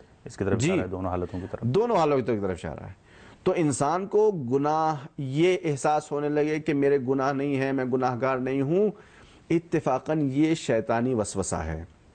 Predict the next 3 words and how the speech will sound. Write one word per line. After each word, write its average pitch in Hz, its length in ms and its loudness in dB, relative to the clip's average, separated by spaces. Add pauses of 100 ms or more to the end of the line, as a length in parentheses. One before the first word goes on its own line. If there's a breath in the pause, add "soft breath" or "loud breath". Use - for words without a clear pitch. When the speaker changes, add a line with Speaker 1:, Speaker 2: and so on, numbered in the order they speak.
(840)
Speaker 2:
شیطانی 113 520 0
دھوکہ 98 540 -4
ہے۔ 80 260 -8